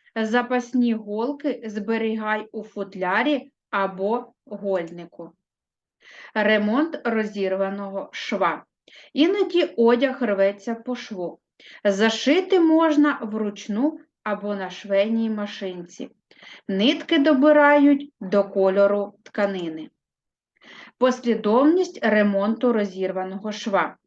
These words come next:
Витягнути залишки старих ниток. Сколоти шпильками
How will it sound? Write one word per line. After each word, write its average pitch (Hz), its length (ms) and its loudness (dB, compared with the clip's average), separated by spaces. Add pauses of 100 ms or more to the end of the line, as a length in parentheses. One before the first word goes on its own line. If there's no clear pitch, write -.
(960)
Витягнути 339 1000 0
залишки 247 920 -2
старих 208 580 -8
ниток. 190 580 -10 (1080)
Сколоти 339 960 -2
шпильками 285 1000 0